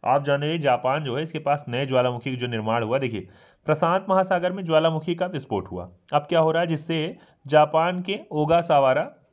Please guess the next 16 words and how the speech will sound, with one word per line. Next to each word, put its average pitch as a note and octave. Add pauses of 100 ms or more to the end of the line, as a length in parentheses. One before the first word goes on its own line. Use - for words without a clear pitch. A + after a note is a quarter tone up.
(340)
द्वीप C3+
श्रृंखला C3 (140)
बेनिन D3+
द्वीप D#3
समूह C#3+
के D3
आसपास C#3
नए C3
द्वीप B2
का E3+
निर्माण F#2+
हुआ F#2
है। G2+ (280)
याद A#2+
करे G2+
रहिएगा G#2+